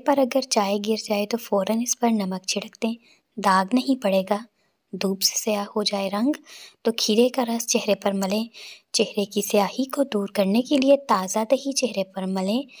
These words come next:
अगर किसी को शुगर हो जाए तो इसे लहसुन ज़्यादा मिकदार में खिलाएं। भुने हुए काले चने शुगर के मर्ज़ में बेहद मुफीद होते हैं।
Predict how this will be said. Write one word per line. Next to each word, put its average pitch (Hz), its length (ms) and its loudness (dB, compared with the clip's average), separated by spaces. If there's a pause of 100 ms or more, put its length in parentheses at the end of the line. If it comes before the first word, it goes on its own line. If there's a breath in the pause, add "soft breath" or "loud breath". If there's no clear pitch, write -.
(400 loud breath)
अगर 233 200 0 (100)
किसी - 300 -2
को 277 140 2
शुगर 202 520 0
हो 240 100 6
जाए 214 300 0
तो 254 100 4
इसे 233 200 2
लहसुन 226 460 4
ज़्यादा 202 420 4
मिकदार 214 420 2
में 190 100 -8
खिलाएं। 202 460 0 (560 loud breath)
भुने 190 280 4
हुए 214 240 2
काले 202 320 0
चने 202 320 -4
शुगर 208 400 -2
के 269 160 0
मर्ज़ 196 340 -2
में 240 160 0 (500 loud breath)
बेहद 262 540 4
मुफीद 220 420 -2 (120)
होते 202 320 2
हैं। 226 200 -2